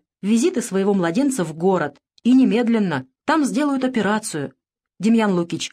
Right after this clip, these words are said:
а?" "М-да", глубокомысленно отозвался фельдшер, явно не зная, что и сказать.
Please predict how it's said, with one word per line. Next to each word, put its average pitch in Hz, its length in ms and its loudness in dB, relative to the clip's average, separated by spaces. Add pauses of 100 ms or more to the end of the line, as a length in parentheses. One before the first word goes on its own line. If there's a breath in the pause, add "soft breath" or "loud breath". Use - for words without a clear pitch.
а?" 208 180 0 (920)
"М-да", 196 1160 0 (160)
глубокомысленно 196 800 0
отозвался 165 500 -6
фельдшер, 254 440 -4 (200)
явно 262 280 2
не 233 120 2
зная, 214 280 0
что 170 200 -8
и 160 60 -6
сказать. 139 500 -6